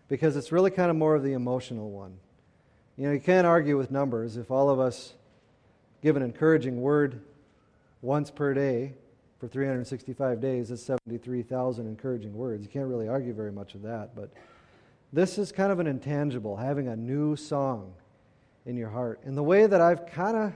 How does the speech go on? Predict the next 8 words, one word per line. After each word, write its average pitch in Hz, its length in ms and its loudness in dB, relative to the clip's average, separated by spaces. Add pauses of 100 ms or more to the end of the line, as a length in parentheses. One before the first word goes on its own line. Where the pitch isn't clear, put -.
(140)
started 175 400 0
to 156 60 -4
grasp 143 480 -2 (220)
this 156 240 0
a 165 40 -6
little 156 220 0
bit, 156 320 0 (580)
um, 127 400 -2